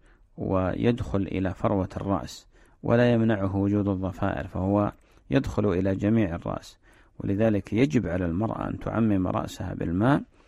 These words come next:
حتى يصل إلى فروة شعر رأسها. وكون المرأة تتضرر هذا لا-، ليس عذراً في ترك غسل الرأس أو مثلًا الاكتفاء بجزء منه مما ظهر،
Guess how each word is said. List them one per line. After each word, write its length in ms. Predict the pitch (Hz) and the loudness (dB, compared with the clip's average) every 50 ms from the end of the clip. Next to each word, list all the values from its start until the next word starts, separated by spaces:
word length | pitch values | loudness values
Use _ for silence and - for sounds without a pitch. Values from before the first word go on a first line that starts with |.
| _ - - - | _ -20 -20 -10
حتى 380 | - - 127 - _ - 107 117 | -6 -6 -6 -6 _ -4 -2 -2
يصل 260 | 110 - - - - | -2 -4 -4 -6 -6
إلى 340 | - 90 95 98 95 92 92 | -6 -4 -4 -4 -4 -6 -4
فروة 400 | - - 131 131 120 104 104 - - | -2 -2 0 0 0 -2 -4 -6 -8
شعر 400 | 104 - - 110 101 98 101 95 | -10 -8 -6 -6 -4 -4 -4 -4
رأسها. 600 | 101 98 - - - - 95 92 92 90 90 87 - - _ _ - - - - _ - | -4 -4 -6 -6 -8 -8 -6 -4 -4 -4 -4 -6 -8 -10 _ _ -20 -20 -20 -20 _ -12
وكون 360 | - - - - 143 131 107 | -12 -6 0 2 2 4 4
المرأة 340 | 101 98 110 113 92 71 87 | 2 2 2 2 0 0 -2
تتضرر 720 | 92 - - - - 98 101 113 113 131 135 131 135 147 - 104 | -4 -6 -8 -10 -8 -4 0 0 0 0 0 0 0 -2 -2 -4
هذا 260 | 101 104 101 90 90 | -6 -4 -4 -2 -2
لا-، 200 | 90 98 117 - | -2 -2 -2 -2
ليس 320 | 120 123 127 127 - - - | 0 0 0 0 0 -2 -4
عذراً 480 | 104 101 107 101 98 98 101 104 104 - - _ _ _ _ _ _ _ - | -2 0 0 0 2 2 2 0 0 -2 -6 _ _ _ _ _ _ _ -10
في 100 | - - | -8 -6
ترك 320 | - - 117 113 - - | -2 0 0 0 0 -2
غسل 420 | 107 98 101 98 98 - - 101 98 | -2 -2 -2 -2 -4 -6 -6 -6 -6
الرأس 560 | - - 107 104 98 - 92 - - - - _ - - _ _ _ - - - | -2 0 0 0 0 -2 -6 -10 -14 -16 -18 _ -20 -20 _ _ _ -14 -4 0
أو 140 | - 95 95 | 0 2 2
مثلًا 400 | 95 92 95 95 98 92 95 98 | 2 0 0 -2 -2 0 0 2
الاكتفاء 720 | 92 90 85 82 87 - - - 98 95 - 104 101 87 | 0 0 0 -2 -4 -4 -4 -6 -6 -4 -2 -2 -2 0
بجزء 520 | - - 98 92 104 104 98 92 90 65 | -2 -2 -2 0 0 0 0 0 -2 -2
منه 420 | - 92 107 104 95 87 92 87 - - - | 0 2 2 2 2 0 -2 -4 -4 -4 -4
مما 360 | - 92 95 90 87 90 85 | -2 0 0 0 0 -2 -2
ظهر، 400 | 90 104 107 90 95 95 92 85 | 0 0 0 2 0 0 -2 -2